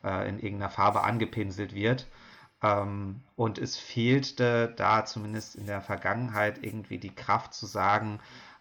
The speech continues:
ähm, da gibt's jetzt durchgehende, durchgehende Verbindungen, die in einer absehbaren Zeit geschaffen werden, ähm, und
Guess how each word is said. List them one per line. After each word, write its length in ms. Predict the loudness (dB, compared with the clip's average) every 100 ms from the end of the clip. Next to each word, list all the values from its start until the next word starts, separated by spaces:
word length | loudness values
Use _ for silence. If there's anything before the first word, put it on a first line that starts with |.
| -6
ähm, 420 | -4 -2 -6 -8 -12 -6
da 100 | -2
gibt's 280 | -2 -2 -2
jetzt 300 | -6 -6 -2
durchgehende, 1040 | 4 4 2 0 4 6 6 4 4 2 -4 _ 0
durchgehende 500 | 2 2 2 0 2
Verbindungen, 800 | -2 2 2 4 2 0 -2 -2
die 180 | -4
in 240 | -6 -4 -2
einer 220 | -2 -2 -10 _ _ -4
absehbaren 680 | -2 -2 -2 4 6 4 2
Zeit 300 | 2 0 0
geschaffen 480 | -2 -2 -2 -2
werden, 440 | 0 2 2 0 -8 _ _ _ _ _ _ -12 0
ähm, 520 | 2 4 2 -2 -4 -10 -20 -20 -20 -2
und 500 | 2 4 2 -2